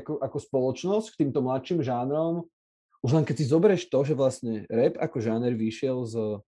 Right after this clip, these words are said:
bol najviac ovplyvnený akože jazzom a bluesom, čo sú tiež akože brutálne mladé art forms. Veď to sú art forms z dvadsiateho storočia. A hudba od tej klasiky sa začala k tohto akože populárnej hudbe lámať akože fakt, že pred stopäťdesiat rokmi.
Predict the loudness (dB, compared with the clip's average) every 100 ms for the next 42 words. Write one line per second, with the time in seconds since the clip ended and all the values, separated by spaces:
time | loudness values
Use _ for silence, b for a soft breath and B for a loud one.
0 | _ _ _ 4 6 6 6 4 2 2
1 | 0 0 -2 -2 -4 -2 -2 0 2 2
2 | -2 -2 -2 -2 -2 -2 -4 -8 -10 -4
3 | 2 4 2 -2 -2 -2 -2 -2 0 0
4 | 2 2 4 4 2 2 2 0 -4 -8
5 | -6 -8 -14 -20 _ _ _ 0 2 2
6 | 4 4 6 4 2 -6 -12 -12 -12 -16
7 | _ _ -2 2 4 4 4 4 8 8
8 | 8 0 -6 -10 -6 -4 -2 2 2 2
9 | -2 -2 0 2 0 -2 -6 -6 0 2
10 | 2 2 0 0 0 2 2 0 -2 -2
11 | 2 4 4 0 -2 -2 0 2 2 0
12 | -4 -6 -6 -6 0 2 2 2 2 2
13 | -2 -2 -2 -2 -2 -4 -6 -18